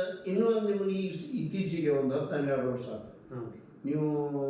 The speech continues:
Speaker 1: ಫೋಟೋಗ್ರಾಫರ್ ಆಗಿ ಕೂಡ ಗುರುತಿಸ್ಕೊಂಡಿರಿ.
Speaker 2: ಹೌದು, ಹೌದು, ಹೌದು, ಹೌದ್ರಿ.
Speaker 1: ನಿಮ್ಗೆ ಆ ಫೋಟೋಗ್ರಫಿದು ಏನು, ಹೆಂಗ್ ಬಂತು ನಿಮ್ಗೆ?
Speaker 2: ಫೋಟೋಗ್ರಫಿದು ಅಂದ್ರ ನಮ್ಮಲ್ಲಿ ಈರಯ್ಯ ಮಠಪತಿ ಅಂತ ಇದ್ರಿ ಮೊದಲ್ರಿ ಇಲ್ಲಿ.
Speaker 1: ಹಾ.
Speaker 2: ಈರಯ್ಯ ಮಠಪತಿ ಅಂತೇಳಿ
Speaker 1: ಹ್ಮ್.
Speaker 2: ಅವ್ರದ್ದು ಸಾಂದ್ ರೂಲ್ ಕ್ಯಾಮ್ರಾ ತಂದಿದ್ರಿ ಅವ್ರು.
Speaker 1: ಹಾ.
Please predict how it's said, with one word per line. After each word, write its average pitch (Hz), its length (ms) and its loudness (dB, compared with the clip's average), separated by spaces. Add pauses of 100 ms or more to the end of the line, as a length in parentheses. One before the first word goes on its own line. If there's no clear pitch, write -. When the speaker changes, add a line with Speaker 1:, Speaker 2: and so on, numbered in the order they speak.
(180)
Speaker 1:
ಫೋಟೋಗ್ರಾಫರ್ 160 640 2
ಆಗಿ 151 200 -2
ಕೂಡ 151 140 -2
ಗುರುತಿಸ್ಕೊಂಡಿರಿ. 123 920 -4
Speaker 2:
ಹೌದು, 165 300 6
ಹೌದು, 135 200 0
ಹೌದು, 123 220 0
ಹೌದ್ರಿ. - 420 -10
Speaker 1:
ನಿಮ್ಗೆ 151 160 0
ಆ 160 160 6
ಫೋಟೋಗ್ರಫಿದು 185 600 2
ಏನು, 170 180 2
ಹೆಂಗ್ 160 400 2
ಬಂತು 143 260 -2
ನಿಮ್ಗೆ? 135 420 -2
Speaker 2:
ಫೋಟೋಗ್ರಫಿದು 202 720 4
ಅಂದ್ರ 190 220 2
ನಮ್ಮಲ್ಲಿ 170 640 2
ಈರಯ್ಯ 156 480 2
ಮಠಪತಿ 139 420 -4
ಅಂತ 143 180 -6
ಇದ್ರಿ 131 380 -4
ಮೊದಲ್ರಿ 120 360 -6
ಇಲ್ಲಿ. - 380 -12
Speaker 1:
ಹಾ. 120 500 -4
Speaker 2:
ಈರಯ್ಯ 143 440 0
ಮಠಪತಿ 139 360 -4
ಅಂತೇಳಿ 147 380 -4
Speaker 1:
ಹ್ಮ್. 143 680 -6
Speaker 2:
ಅವ್ರದ್ದು 160 360 0
ಸಾಂದ್ 180 640 0
ರೂಲ್ 185 240 4
ಕ್ಯಾಮ್ರಾ 156 260 2
ತಂದಿದ್ರಿ 123 600 -6
ಅವ್ರು. 110 200 -10
Speaker 1:
ಹಾ. 123 440 -6